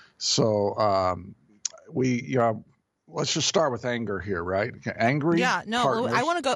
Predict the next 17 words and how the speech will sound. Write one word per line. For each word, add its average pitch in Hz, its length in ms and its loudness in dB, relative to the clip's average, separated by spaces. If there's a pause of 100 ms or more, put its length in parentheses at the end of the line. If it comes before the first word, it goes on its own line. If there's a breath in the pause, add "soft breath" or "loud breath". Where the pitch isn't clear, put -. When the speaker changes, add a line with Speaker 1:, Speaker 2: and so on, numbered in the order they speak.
Speaker 2:
I 262 140 0
wanna 311 180 -2
go 233 140 -2
through 226 160 -10
the 190 100 -8
list, 185 380 -2 (340 loud breath)
but 220 140 0
I 196 120 2
wanna, 247 400 0
um, 196 380 -4
let's 214 220 -2
pause 220 340 0
just - 260 -8
for 190 220 -6
a 180 60 -2
moment. 190 320 0
Speaker 1:
Yeah, 170 160 2